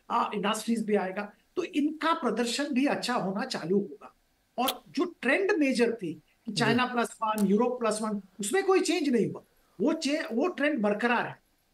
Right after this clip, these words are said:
Speaker 2: जी, तो structural change बरकरार है, और जो डीस्टॉकिंग की एक समस्या बीच में short term की लाई थी, वो भी शायद अब resolve होती हुई दिख रही है। तो, अ, सुदीप सर का फेवरेट sector होगा केमिकल्स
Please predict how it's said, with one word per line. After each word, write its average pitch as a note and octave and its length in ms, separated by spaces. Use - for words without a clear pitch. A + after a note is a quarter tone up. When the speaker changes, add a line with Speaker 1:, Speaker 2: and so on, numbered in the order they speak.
Speaker 2:
जी, D3 200
तो A#3 260
structural A3 520
change B3+ 200
बरकरार F#3+ 480
है, C4 160
और G#3+ 280
जो A#3 140
डीस्टॉकिंग G#3+ 840
की A3 60
एक G#3 80
समस्या F#3 340
बीच F#3 260
में F#3+ 80
short D#3+ 260
term F3 160
की E3+ 80
लाई E3 120
थी, E3 100
वो F#3+ 180
भी G3+ 100
शायद D#3 200
अब E3+ 180
resolve D#3 320
होती C#3+ 260
हुई D3 180
दिख D#3+ 240
रही C#3 180
है। E3+ 60
तो, A3 280
अ, E3+ 420
सुदीप F#3+ 300
सर G#3 140
का G#3+ 80
फेवरेट G3 260
sector F#3 280
होगा F3+ 200
केमिकल्स E3 1120